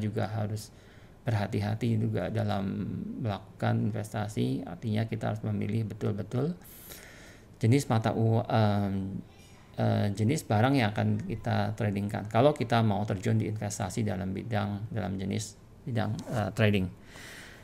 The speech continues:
Eh, seperti itu mungkin, em, video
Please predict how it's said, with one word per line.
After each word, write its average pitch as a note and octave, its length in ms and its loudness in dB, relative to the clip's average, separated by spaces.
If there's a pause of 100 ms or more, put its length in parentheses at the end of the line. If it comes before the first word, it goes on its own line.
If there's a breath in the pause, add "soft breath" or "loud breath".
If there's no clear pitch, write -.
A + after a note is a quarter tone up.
(360 loud breath)
Eh, C3 720 8
seperti B2 480 4
itu F3 320 6
mungkin, D#3+ 960 4
em, A#2+ 560 6 (560)
video A2+ 480 4